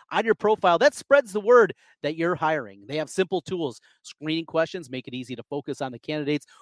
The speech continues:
with just the right skills and experience so you can quickly prioritize who you'd like to interview and hire. It's why small businesses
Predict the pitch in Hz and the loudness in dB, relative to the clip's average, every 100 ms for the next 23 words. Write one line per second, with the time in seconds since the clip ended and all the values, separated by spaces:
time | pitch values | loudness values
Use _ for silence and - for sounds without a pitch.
0 | - 165 131 - 262 - 269 262 247 208 | -2 0 2 8 8 8 0 2 2 2
1 | - 220 208 208 196 - 190 180 170 - | 0 2 2 -4 -6 -4 -2 0 -2 -6
2 | _ _ - 139 - 120 - - 233 160 | _ _ -16 -12 -10 -12 -6 -4 -2 -2
3 | 139 143 143 135 131 135 131 - _ _ | -4 -2 -2 -4 -4 -6 -6 -10 _ _
4 | 143 147 131 131 151 151 131 127 127 127 | -8 -6 -4 -6 -8 -12 -14 -16 -10 -10
5 | 123 _ _ 117 123 127 120 110 107 139 | -10 _ _ -10 -8 -8 -14 -14 -12 -6
6 | 151 - 160 160 170 170 170 160 147 | -4 -4 -2 0 0 -4 -4 -2 -4